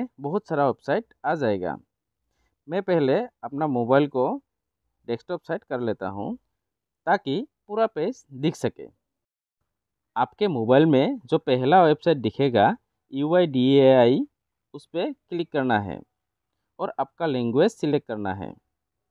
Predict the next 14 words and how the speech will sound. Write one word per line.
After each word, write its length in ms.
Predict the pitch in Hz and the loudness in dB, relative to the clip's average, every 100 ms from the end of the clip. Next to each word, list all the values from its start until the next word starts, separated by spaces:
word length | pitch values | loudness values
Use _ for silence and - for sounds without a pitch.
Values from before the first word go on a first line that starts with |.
| _ _ _ _ _ _ _ _ _ _ _ _ _ | _ _ _ _ _ _ _ _ _ _ _ _ _
मैंने 340 | 127 151 170 240 - | -6 -2 -2 -2 -2
इंग्लिश 280 | 147 151 180 | -2 -2 -2
सिलेक्ट 300 | 156 147 - | -2 -2 -2
कर 140 | 123 | -6
लिया 380 | 117 110 113 247 294 _ _ _ _ | -4 0 0 0 -4 _ _ _ _
और 100 | 170 | -8
पॉपअप 400 | 185 160 151 156 - | -4 -4 -4 -6 -4
को 160 | 175 277 - | -6 -6 -8
हटा 200 | 123 131 | -4 0
लेना 280 | 135 123 | 0 0
है 220 | 110 101 240 - _ _ _ _ _ 143 | 0 -2 -6 -10 _ _ _ _ _ -6
और 300 | 139 135 202 | -2 -2 -2
नीचे 320 | 143 139 190 | -4 -2 0
जाके 380 | 170 151 - 123 | 2 2 2 0